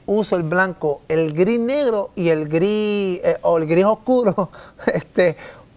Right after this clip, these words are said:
y el gris claro. Para mí esa es la combinación que llama mucho a, para mí. ¿Ve?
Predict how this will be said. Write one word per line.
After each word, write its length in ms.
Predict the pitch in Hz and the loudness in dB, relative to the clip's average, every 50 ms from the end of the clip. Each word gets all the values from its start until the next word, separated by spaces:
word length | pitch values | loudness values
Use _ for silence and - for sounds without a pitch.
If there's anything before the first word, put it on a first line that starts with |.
| - - | -8 -2
y 160 | - 214 202 | 0 4 4
el 140 | 190 185 180 | 4 4 4
gris 240 | 160 180 185 214 208 - | 2 2 2 0 0 2
claro. 460 | - 190 175 151 151 143 143 127 127 - - _ _ _ - - - - | 2 4 4 4 2 0 -2 -4 -8 -10 -20 _ _ _ -20 -20 -6 -2
Para 280 | 139 135 135 127 131 | -2 0 0 0 -2
mí 160 | 151 185 196 190 | -2 -2 -2 -2
esa 220 | 175 160 - 185 | -2 -2 -2 0
es 60 | 180 | 0
la 120 | 180 175 165 | 0 0 0
combinación 720 | - 165 165 160 160 156 151 147 143 - 190 196 190 175 | -2 -4 -4 -4 -4 -4 -4 -6 -6 -4 -4 -4 -4 -4
que 160 | - 156 143 | -6 -6 -4
llama 240 | 139 139 147 151 151 | -4 -4 -4 -4 -4
mucho 360 | 151 165 175 170 - 165 151 | -4 -4 -6 -6 -4 -2 -2
a, 60 | 131 | -2
para 580 | - - 123 120 123 123 127 123 117 110 110 110 | -4 -4 -6 -4 -4 -4 -4 -4 -4 -4 -4 -6
mí. 360 | 113 120 135 143 147 143 139 - - - - - - - - - - - - - - - | -6 -6 -4 -4 -4 -4 -6 -8 -14 -20 -20 -20 -20 -20 -20 -20 -20 -20 -20 -20 -20 -10
¿Ve? 320 | - 110 135 147 156 - | -4 0 0 0 0 -4